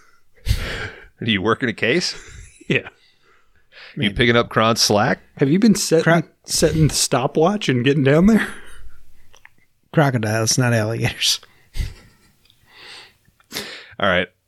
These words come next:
Speaker 1: Uh, Ramon gives chase. He's coming after Madison,
Speaker 2: It's
Speaker 1: but
Speaker 2: a
Speaker 1: Madison
Speaker 2: saltwater animal, Dan.
Speaker 3: There's freshwater crocs, Kron. Or alligators. No,
Speaker 2: Ah.
Speaker 3: crocodiles.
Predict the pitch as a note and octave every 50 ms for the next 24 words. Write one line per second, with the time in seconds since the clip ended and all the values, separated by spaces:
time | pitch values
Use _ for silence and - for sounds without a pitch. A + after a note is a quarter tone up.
0 | _ - A2+ G#2 G2+ G#2 A2 A#2 B2+ C#3 C#3+ D3 B2+ G2+ A2 G2+ - - - -
1 | - F#2+ F#2 F#2+ G2+ - - - - _ _ - G#2+ F#2+ - G2 - F#2+ F2+ F2
2 | F2 E2+ E2+ - E2+ E2+ E2+ E2+ E2+ F2 E2+ - - G#2+ G#2+ F2+ - E2 E2 F#2
3 | F#2 F#2+ C3 D3 B2 - G2 F#2 F#2 F#2 F#2 F2+ F#2 F#2+ F#2+ F#2+ F#2+ F#2+ G2 F#2+
4 | G2 G#2 G2+ G2+ G2+ G#2+ A2+ - - _ _ _ _ _ _ _ _ _ _ -
5 | - - - - _ _ _ _ _ _ _ _ _ _ _ _ _ _ _ _
6 | _ _ _ _ - - - - - - - - _ _ _ _ _ _ _ _
7 | _ _ _ _ _ _ _ _ - - _ _ _ _ _ _ _ _ _ _
8 | _ _ - - - - - - A2 C3+ C#3 - - - C#3 C3+ - - - B2+
9 | B2 B2 G#2 - - - C3 A#2+ A2 G2 - - - - - - G#2 F2+ - -
10 | - - - - - _ _ _ _ _ _ _ _ _ _ _ _ _ _ -
11 | C3+ A#2+ A2 G2+ G#2 G#2 A#2 B2 C3+ B2+ A#2 G2 G2 G2 - - - - - -
12 | - _ _ _ _ _ - - _ _ _ _ _ - _ - B2+ A2 C3+ C#3
13 | - - - - - A#2 A2 - - - - - G#2 C3 - - -